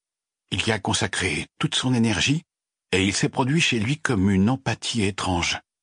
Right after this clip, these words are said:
Il avait la sensation que la vitesse de la lumière était liée à son état, et qu'en changeant celle-ci, il pourrait aussi se changer lui-même. Mais la vitesse de la lumière est probablement la donnée la plus immuable de tout l'univers.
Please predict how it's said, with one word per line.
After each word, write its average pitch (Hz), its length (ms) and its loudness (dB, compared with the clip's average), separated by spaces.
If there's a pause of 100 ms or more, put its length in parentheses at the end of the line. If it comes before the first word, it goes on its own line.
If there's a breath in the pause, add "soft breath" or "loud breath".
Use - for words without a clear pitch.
(760)
Il 113 140 2
avait 113 120 2
la 120 120 2
sensation - 560 0
que - 180 -2
la 95 160 2
vitesse 117 520 0
de 92 100 0
la 92 100 2
lumière 123 540 2 (400 loud breath)
était 113 320 2
liée 123 400 2
à 110 100 0
son 110 260 0
état, 101 420 -2 (720)
et 101 120 2
qu'en 95 240 2
changeant 110 540 0
celle-ci, 113 540 0 (300 loud breath)
il 117 160 2
pourrait 110 300 2
aussi 113 400 0
se - 160 0
changer 98 400 0
lui-même. 80 600 0 (1200)
Mais 98 100 4
la 95 120 4
vitesse 107 340 2
de 98 80 2
la 95 100 4
lumière 110 320 2
est 95 60 0
probablement 95 560 2
la 98 160 0
donnée 101 340 2
la 95 140 2
plus 101 320 0
immuable 107 760 2
de 95 140 2
tout 98 220 -2
l'univers. 92 760 2